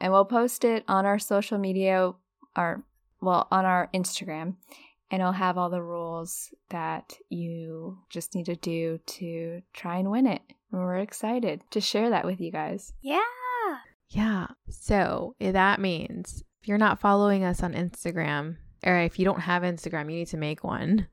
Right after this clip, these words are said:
Speaker 2: Yeah.
Speaker 1: <laughs> Just for this.
Speaker 3: Just for the giveaway. Um, but yeah, it's a really cool giveaway if you guys are following us on Instagram. I actually posted, um, when they, uh, when I received the package from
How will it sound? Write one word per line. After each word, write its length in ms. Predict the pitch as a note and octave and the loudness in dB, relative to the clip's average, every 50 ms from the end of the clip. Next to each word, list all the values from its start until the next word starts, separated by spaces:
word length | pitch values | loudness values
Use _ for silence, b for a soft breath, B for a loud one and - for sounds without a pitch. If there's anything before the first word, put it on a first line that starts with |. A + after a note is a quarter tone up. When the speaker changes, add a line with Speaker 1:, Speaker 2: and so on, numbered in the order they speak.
| _ _ | _ _
Speaker 2:
Yeah. 680 | G3+ A3 C4 C4+ C4+ C4+ C4 C4+ - A3+ - A#3 - - - A3 | 2 4 6 6 6 8 6 6 6 6 6 4 4 0 -4 -8
Speaker 1:
<laughs> 120 | - _ G#3+ | -6 _ 2
Just 320 | - A3+ A#3 A#3 - - | 4 4 4 4 2 4
for 120 | A#3+ G#3 | 4 4
this. 420 | F3+ F3 D#3 F#3 F3+ - - - - - | 6 6 2 2 0 -2 -8 -12 -8 2
Speaker 3:
Just 240 | - B3 B3 B3 - | 4 4 4 4 2
for 120 | C#4 C4 | 0 2
the 120 | B3+ B3+ A#3 | 2 2 4
giveaway. 640 | A3 A3 G#3 G#3 G3+ G3 F#3 F3 E3+ E3 F3+ G3 B A3 A#3 A#3+ B G#3 B - | 4 2 4 4 4 6 6 6 6 6 4 0 B -10 -16 -16 B -16 B -6
Um, 400 | - - F#3+ F#3+ F#3+ F#3+ F#3 F#3+ | 0 2 4 4 4 2 0 0
but 200 | F#3+ G3 F#3+ - | 2 2 2 4
yeah, 200 | - F#3+ G3+ F#3+ F#3 | 4 4 4 6 4
it's 180 | G3 G3 - | 2 0 0
a 40 | G#3 | 0
really 180 | G3+ G#3 G#3 G3+ | 2 2 2 4
cool 160 | - A3 G#3+ | 2 2 2
giveaway 460 | G3+ G#3 F#3+ F#3 F#3 F#3 F3+ F3+ E3+ F#3 | 4 2 4 6 6 6 6 6 4 2
if 80 | F#3 | 0
you 100 | F#3+ F3+ | 0 2
guys 300 | F#3 F3 F3 F3 F3 - | 4 4 4 4 0 0
are 180 | - - F3+ F3+ | 2 2 2 2
following 320 | - F3+ F3 E3+ E3+ E3+ E3+ | 2 2 2 2 2 0 0
us 200 | E3+ E3+ F3 - | 0 0 0 0
on 60 | - | 0
Instagram. 400 | E3+ F3+ F3 - F3+ E3+ E3+ E3 - | 0 -2 -2 -2 0 0 0 2 2
I 80 | E3 | 2
actually 300 | F3 F#3 F#3+ - - F#3 F3 | 2 2 2 0 -2 -2 -2
posted, 800 | - - F3 F3+ F#3 - - - E3+ E3 D#3 D#3+ E3+ - F3 - - | 0 0 2 2 0 0 0 2 4 4 4 4 2 0 -4 -2 -4
um, 380 | F3 E3 E3 D#3+ D#3+ E3 E3 - | -2 0 0 -2 -2 -4 -6 -8
when 320 | - E3 F3 F3 E3+ E3+ D#3+ | -4 -2 -2 -2 -2 -2 -2
they, 500 | E3 E3 E3 E3 E3 E3 E3 D#3+ E3 - _ _ _ _ - | 0 0 2 0 0 -2 -2 -4 -6 -8 _ _ _ _ -10
uh, 300 | - E3 F3 - - - - | -8 -6 -6 -6 -6 -6 -8
when 180 | - - F#3 F#3 | -2 0 2 4
I 60 | F3 F3 | 4 4
received 480 | E3+ F3 F3+ F#3 - - F#3 E3+ D#3+ | 2 2 0 0 0 -2 -2 0 0
the 80 | F3 E3+ | 0 -2
package 500 | E3+ D#3 D3+ - - - - - - - | 0 -2 -4 -4 -6 -6 -6 -8 -12 -16
from 400 | - - F#3 F3 - - - | -6 -4 -4 -4 -2 -4 -8